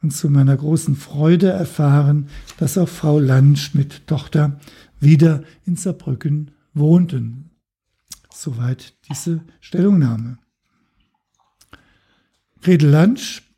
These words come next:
teilte in ihrem Antrag auf Entschädigung mit, dass sie während des Krieges nur bedingt bei der Sargknappschaft weiter beschäftigt blieb. Auch ihr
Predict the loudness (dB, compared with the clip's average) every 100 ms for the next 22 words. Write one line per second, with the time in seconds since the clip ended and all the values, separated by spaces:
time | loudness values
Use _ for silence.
0 | _ _ -20 -6 0 0 0 0 -2 -2
1 | -2 0 0 0 2 2 2 0 -2 -4
2 | -10 -6 -8 -8 -6 -4 -2 -4 -8 -8
3 | -8 -10 _ -6 -6 -14 -20 _ _ _
4 | _ _ _ _ _ -6 -2 2 2 4
5 | 4 2 0 0 0 0 0 0 0 0
6 | 2 2 2 -2 -12 -6 -2 2 0 0
7 | -4 -4 -6 -6 -8 -8 -10 -4 -2 0
8 | -2 -2 -14 -8 -6 0 -2 -2 -6 -6
9 | -2 -2 -2 -8 _ _ _ _ _ _
10 | _ _ _ _ _ _ -12 -6 -4